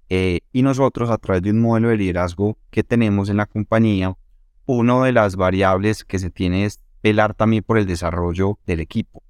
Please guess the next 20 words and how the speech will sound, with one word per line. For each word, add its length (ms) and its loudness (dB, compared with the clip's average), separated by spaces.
Entonces, 600 0
eh, 400 -2
eso 240 -2
es 80 -6
algo 400 0
que 180 -6
para 220 -2
nosotros 400 -4
es 140 -2
supremamente 720 0
importante. 640 -4
Estamos 360 -4
trabajando 760 0
en 140 0
este 240 -4
concepto 440 -4
que 120 -4
ahorita 240 -2
te 100 -2
mencioné 540 -2